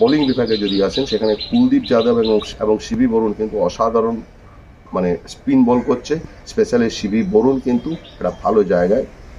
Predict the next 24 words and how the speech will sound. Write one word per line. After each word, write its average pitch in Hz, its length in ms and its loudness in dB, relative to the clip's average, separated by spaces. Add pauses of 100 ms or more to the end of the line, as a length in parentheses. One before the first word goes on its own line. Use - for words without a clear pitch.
রয়েছে। 113 400 2 (800)
একটা - 280 -2
খটকার 123 380 0
কথা 117 420 0
আমি 110 180 0
বলি, 98 320 0 (480)
আহ, 104 180 2
খুব 156 160 -4
সম্ভবত 147 460 2
দু 127 140 0
হাজার 135 260 4
সালে 135 280 2
চ্যাম্পিয়ন্স 127 520 0
ট্রফিতে 120 560 0 (560)
আমরা 110 540 4
নাইরোবিতে 127 500 2
যে 120 120 0
খেলাটা 110 320 0
হয়েছিল 110 280 0
সেখানে 113 260 -2
সৌরভ 123 320 0
গাঙ্গুলি 110 280 0
ক্যাপ্টেন 98 340 -4
ছিল, 104 240 -2